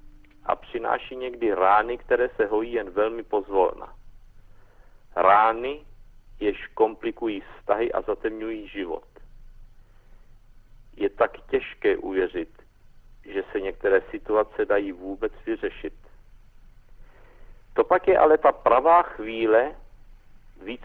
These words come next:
než jindy se otevřít Pánu života, nechat se jim vytrhnout z moci temnot a převést do jeho světla.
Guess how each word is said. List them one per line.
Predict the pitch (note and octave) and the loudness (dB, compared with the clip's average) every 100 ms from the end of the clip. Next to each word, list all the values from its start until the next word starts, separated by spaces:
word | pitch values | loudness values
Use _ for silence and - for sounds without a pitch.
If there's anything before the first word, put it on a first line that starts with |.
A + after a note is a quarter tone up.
| - | -6
než | A#2 - | -6 -6
jindy | A2+ B2+ C3 | -10 -8 -6
se | - | -2
otevřít | G#2+ G#2+ B2 A#2 A#2+ - | 0 0 -2 -4 -12 0
Pánu | B2 A#2 G2 | 2 2 -2
života, | F#2 G#2 A2+ - C3 - - - - - - - - | -6 -2 -2 0 0 -2 -16 -20 -20 -20 -20 -12 -8
nechat | G2 A#2 - | -2 -4 -2
se | B2 | -4
jim | G#2 F2 | -4 -6
vytrhnout | G#2 - C3+ A#2+ B2 B2 A#2 | -8 -2 -2 0 0 0 0
z | G#2 | -6
moci | A2+ - G#2 | -8 -8 -8
temnot | - G#2+ A#2+ C#3 | -2 -2 -2 -4
a | - | -4
převést | - - - A2+ B2 B2+ - - - | -6 -6 -4 0 2 0 -8 -20 -4
do | A2 | 0
jeho | A2+ A2 A2 - | 2 0 -4 -8
světla. | F#2+ E2+ - - - | -6 -6 -6 -10 -10